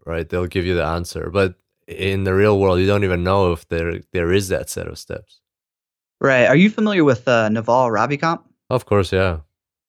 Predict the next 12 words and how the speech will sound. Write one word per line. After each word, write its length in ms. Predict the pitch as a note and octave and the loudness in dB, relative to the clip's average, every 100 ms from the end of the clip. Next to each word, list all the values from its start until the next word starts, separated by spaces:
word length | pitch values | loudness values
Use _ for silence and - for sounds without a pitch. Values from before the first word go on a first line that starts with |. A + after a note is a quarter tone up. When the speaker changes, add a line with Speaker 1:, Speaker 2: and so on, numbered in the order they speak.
| _ - | _ -2
Speaker 2:
So, 400 | D3+ C#3 B2 A#2+ | 4 4 4 2
um, 320 | A2+ G#2+ G2+ | -2 -4 -6
have, 180 | C#3+ C#3 | -8 -6
did 160 | C3+ | 0
you 80 | E3+ | 2
listen 260 | F3+ F3+ C#3+ | 2 0 -2
to 100 | C3+ | 0
his, 580 | C3+ B2+ A2+ G#2+ G#2+ A#2 | 2 4 4 0 -4 -2
um, 460 | G#2 F#2+ F2+ F2 | -2 -2 -6 -8
Speaker 1:
Joe 160 | G#2+ A2+ | 0 2
Rogan 420 | G2+ G#2+ A#2+ D3 | 4 4 2 0
podcast? 600 | C#3+ D3 D3 F3 F#3 - | 0 -2 -2 -4 -6 -10